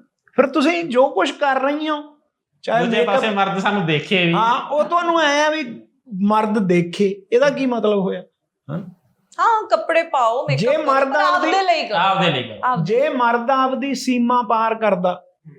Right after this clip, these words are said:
Speaker 1: ਫਿਰ ਤੁਹਾਡੇ ਕੋਲੇ ਤਾਕਤ ਹੈ ਨੀ ਗੀ ਤੂੰ ਉਹਨੂੰ ਰੋਕਣ ਦੀ।
Speaker 2: ਹੂੰ।
Speaker 1: ਮੈਂ ਚਾਹੁੰਦਾ ਇਹ ਗੱਲ ਕਿ ਬਹੁਤ ਛੋਟਾ ਸੀ ਮੈਂ, ਇੱਕ ਕਹਾਣੀ ਪੜ੍ਹੀ ਸੀ ਮੈਂ,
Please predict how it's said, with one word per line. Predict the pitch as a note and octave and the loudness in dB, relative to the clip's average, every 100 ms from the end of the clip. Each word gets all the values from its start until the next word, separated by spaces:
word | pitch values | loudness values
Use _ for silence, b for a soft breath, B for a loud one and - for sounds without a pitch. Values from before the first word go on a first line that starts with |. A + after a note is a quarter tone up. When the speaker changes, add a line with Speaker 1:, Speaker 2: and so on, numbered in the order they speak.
| - - | -12 -2
Speaker 1:
ਫਿਰ | A3 | -2
ਤੁਹਾਡੇ | A3+ A#3 A#3+ | 0 0 0
ਕੋਲੇ | A#3+ B3 | 0 0
ਤਾਕਤ | A#3+ G#3 F3 E3 F#3 | 0 0 0 0 0
ਹੈ | F3+ G3 | 0 2
ਨੀ | A3+ A#3 | 0 0
ਗੀ | A3 | -2
ਤੂੰ | A3 A3 - | -6 -10 -6
ਉਹਨੂੰ | G#3 A3+ | -2 2
ਰੋਕਣ | G#3 F#3+ - G3 | 2 0 0 0
ਦੀ। | F#3+ G3 - | -2 -8 -6
Speaker 2:
ਹੂੰ। | D#3+ C3+ B2 G2+ - _ _ _ _ _ _ _ _ _ C3 | -4 -4 -6 -12 -20 _ _ _ _ _ _ _ _ _ -4
Speaker 1:
ਮੈਂ | C#3 F3 A#3 | -2 0 0
ਚਾਹੁੰਦਾ | A#3 B3 D4 D4 A#3+ | 0 0 0 0 0
ਇਹ | F3 F3+ | 0 0
ਗੱਲ | C#3 B2 - _ _ _ _ _ _ _ _ | -2 -4 -10 _ _ _ _ _ _ _ _
ਕਿ | - G#3+ A#3+ - - _ _ _ _ _ _ _ - D3 | -2 0 0 -4 -16 _ _ _ _ _ _ _ -8 -2
ਬਹੁਤ | F3 A#3+ C4+ B3 | 2 2 2 -2
ਛੋਟਾ | - G#3+ A#3+ C4 | -2 0 2 0
ਸੀ | A3+ | 2
ਮੈਂ, | G#3+ A3 | 2 2
ਇੱਕ | A#3 A#3 | 0 -2
ਕਹਾਣੀ | A#3 A3 A#3+ A3+ A3 | -2 0 0 0 0
ਪੜ੍ਹੀ | A3 G#3 A#3 | 0 0 0
ਸੀ | F#3 | -2
ਮੈਂ, | F3 E3 B3 | -2 -4 -8